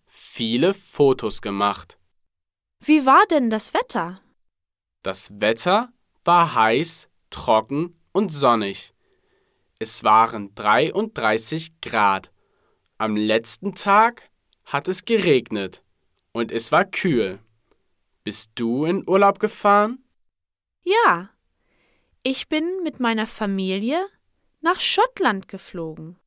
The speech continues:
Speaker 1: Was habt ihr in Schottland gemacht?
Speaker 2: Wir haben meine Cousinen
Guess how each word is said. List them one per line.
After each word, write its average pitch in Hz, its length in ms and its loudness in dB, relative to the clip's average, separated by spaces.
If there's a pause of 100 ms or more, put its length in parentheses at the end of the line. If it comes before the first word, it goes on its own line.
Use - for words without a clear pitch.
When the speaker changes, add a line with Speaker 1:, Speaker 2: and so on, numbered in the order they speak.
(680)
Speaker 1:
Was 165 240 2
habt - 240 -2
ihr 131 240 2
in 170 120 -2
Schottland 123 500 -4
gemacht? 208 580 2 (800)
Speaker 2:
Wir 247 200 2
haben 240 420 0
meine 226 300 -2
Cousinen 214 760 -6